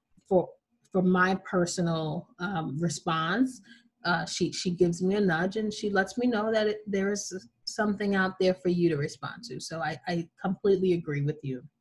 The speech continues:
Number three, in the top,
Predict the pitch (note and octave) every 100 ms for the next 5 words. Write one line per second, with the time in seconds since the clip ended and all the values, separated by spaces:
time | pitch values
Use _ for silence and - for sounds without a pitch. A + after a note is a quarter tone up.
0 | _ _ - - - _ - - _ _
1 | - - - - - - A3+ C#4+ G#4+ A#4+
2 | - A3+ G#3 F#3 F#3 A3+ A3+ - - -
3 | C#4+ D#4+ F#4+ G4 A4+ - A3+ G#3 G3